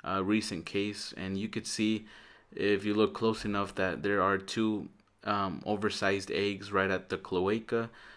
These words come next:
There is a lot of tearing and blood. That's because the eggs were abnormal, and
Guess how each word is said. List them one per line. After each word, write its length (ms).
There 240
is 160
a 60
lot 180
of 120
tearing 440
and 180
blood. 380
That's 220
because 540
the 220
eggs 240
were 140
abnormal, 600
and 280